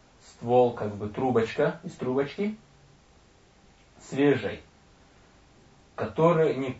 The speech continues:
не крошится. Потом говорит, «Ва хуа маснун мутлакан». И сивак, а, в любом случае, всегда, в любое время,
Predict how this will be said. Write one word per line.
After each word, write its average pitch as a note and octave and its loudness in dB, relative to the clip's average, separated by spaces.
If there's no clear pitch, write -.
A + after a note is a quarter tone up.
не C3 -8
крошится. C#3 -4
Потом D#3 -2
говорит, D3+ 0
«Ва A#2+ 0
хуа E3+ 2
маснун D#3 -2
мутлакан». A#2 -4
И B2 0
сивак, B2 2
а, A2 0
в G2+ -4
любом B2+ 4
случае, C#3+ -6
всегда, A#2+ 0
в B2 -10
любое C3+ -2
время, A2+ -4